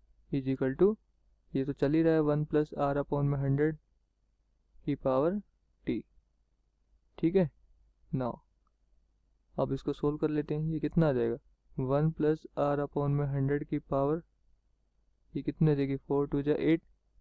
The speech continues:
power add, four to जा eight is equal to one plus R upon में हंड्रेड की power T। तो यहाँ से अगर हम इसको equate करें, तो T किसके equal आएगा?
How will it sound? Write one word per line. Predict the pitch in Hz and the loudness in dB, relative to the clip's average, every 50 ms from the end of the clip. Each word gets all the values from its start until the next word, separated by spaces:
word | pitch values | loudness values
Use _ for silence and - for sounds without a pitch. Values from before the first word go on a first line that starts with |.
| - - | -6 0
power | 147 139 135 143 147 | 2 2 2 2 2
add, | 147 151 160 170 175 _ _ _ _ _ - - - | 4 4 2 2 0 _ _ _ _ _ -20 -4 -2
four | 143 139 139 | 0 0 0
to | - 147 143 | 0 -2 0
जा | 151 151 | 0 0
eight | - - 151 160 165 - - | 0 0 -2 -2 -2 -4 -4
is | 151 143 135 | -4 -2 -2
equal | 135 131 - 127 120 | -2 -2 -4 -6 -6
to | - - 170 - _ _ _ _ _ _ _ _ _ _ _ _ _ _ _ _ _ _ _ _ _ _ _ - - 139 135 | -6 -10 -14 -14 _ _ _ _ _ _ _ _ _ _ _ _ _ _ _ _ _ _ _ _ _ _ _ -12 -8 -2 0
one | 139 139 147 151 147 | 0 2 2 0 -2
plus | - - 139 139 147 147 - - - 135 | -2 0 0 0 0 0 -4 -8 -4 -2
R | 139 139 143 143 143 | 0 0 0 0 -2
upon | 139 _ - 139 139 | -2 _ -2 -2 0
में | 139 139 139 | 0 0 0
हंड्रेड | 139 135 139 135 135 131 139 139 143 139 | -2 -2 -2 -2 0 0 -2 -4 -4 -4
की | 143 135 | -6 -8
power | _ - 139 139 139 156 180 208 _ _ _ _ _ _ _ _ _ _ _ - - _ _ 139 | _ -2 0 2 2 2 0 -2 _ _ _ _ _ _ _ _ _ _ _ -20 -20 _ _ -2
T। | 131 123 131 _ _ _ _ _ _ _ _ _ _ - - | -2 -2 -6 _ _ _ _ _ _ _ _ _ _ -8 -4
तो | 147 | -2
यहाँ | 143 135 135 135 | -2 0 -2 -2
से | - 156 | 0 0
अगर | 151 156 | 2 2
हम | 160 160 156 | 4 4 2
इसको | 151 - - 156 | 2 0 -2 -2
equate | 156 151 - 143 147 151 - | -2 -2 0 0 -2 -2 0
करें, | - 143 135 131 156 190 _ _ _ _ - - | -2 -2 -2 0 -2 -4 _ _ _ _ -6 -4
तो | 135 | -4
T | - _ 156 165 165 | 0 _ 2 2 4
किसके | 165 156 - - 170 | 2 -2 2 0 0
equal | 170 - - 170 165 | 0 2 0 2 2
आएगा? | 160 165 165 185 202 | 2 2 2 0 -4